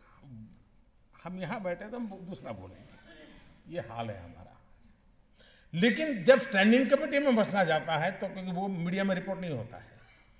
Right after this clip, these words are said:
वहां सब मिल करके तय करते हैं कि देखो भाई, कैसे करें।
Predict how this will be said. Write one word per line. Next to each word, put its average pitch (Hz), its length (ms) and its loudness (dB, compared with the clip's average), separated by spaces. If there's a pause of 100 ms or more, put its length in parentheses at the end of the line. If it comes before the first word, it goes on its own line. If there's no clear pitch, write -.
(340)
वहां 180 360 2
सब - 220 -2
मिल 185 260 0
करके 196 280 -8
तय 131 220 -12
करते - 320 -20
हैं - 240 -20 (560)
कि 143 60 -16
देखो 127 260 -8
भाई, 127 160 -8
कैसे 123 340 -12
करें। - 240 -20